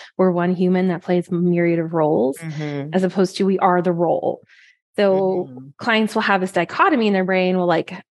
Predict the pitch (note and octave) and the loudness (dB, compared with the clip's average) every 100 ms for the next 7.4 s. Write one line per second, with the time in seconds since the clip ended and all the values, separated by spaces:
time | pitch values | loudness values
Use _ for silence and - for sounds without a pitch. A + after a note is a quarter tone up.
0 | - - C#4 C#4+ A#3 A#3 - B3 G#3+ G#3+ | -14 -4 2 2 2 -2 -2 -2 -2 -2
1 | - C#4 C4+ A3+ F#3+ F#3+ G3+ F#3+ F#3 G3+ | 2 0 2 0 0 2 2 2 0 0
2 | - G3 - G3+ A3 G#3 F#3+ F3+ F3 E3+ | 0 0 -2 0 2 2 2 2 0 0
3 | F#3 - A3+ G#3+ G3 G3 - - _ - | -4 -6 -2 2 0 -2 -20 -20 _ -4
4 | F#3+ F#3 - G3 F#3 F#3 F#3+ - - B3 | -2 -2 0 2 2 0 -2 -4 -4 0
5 | G#3+ G3 G#3 C4+ A#3 G3 G3 F#3+ G3 F#3+ | 2 0 0 0 2 2 0 -2 -2 0
6 | F3+ - F#3+ F3+ F3+ E3+ F3 - F4+ D4+ | 0 2 0 2 0 0 -6 -4 0 2
7 | F3+ F3 F#3+ | 0 -2 -4